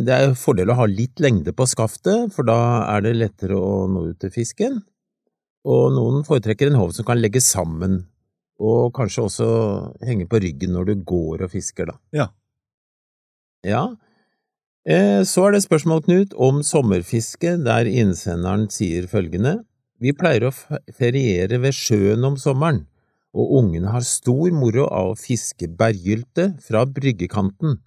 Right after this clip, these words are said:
Speaker 1: Det har også hendt at jeg har fått opp andre såkalte leppefisker,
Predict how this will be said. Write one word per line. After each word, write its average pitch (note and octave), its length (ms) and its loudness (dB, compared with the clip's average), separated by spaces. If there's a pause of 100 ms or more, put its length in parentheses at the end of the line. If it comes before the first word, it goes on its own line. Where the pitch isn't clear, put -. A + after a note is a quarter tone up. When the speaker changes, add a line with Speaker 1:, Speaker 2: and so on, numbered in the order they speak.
(760)
Speaker 1:
Det F#2+ 80 -2
har A2+ 160 4
også A#2+ 240 0
hendt D#3 240 2
at G2 120 -4
jeg G#2+ 100 2
har - 60 -16
fått G#2+ 200 -2
opp G#2+ 240 -2
andre A2 320 0
såkalte G2 720 -2
leppefisker, A2+ 800 -4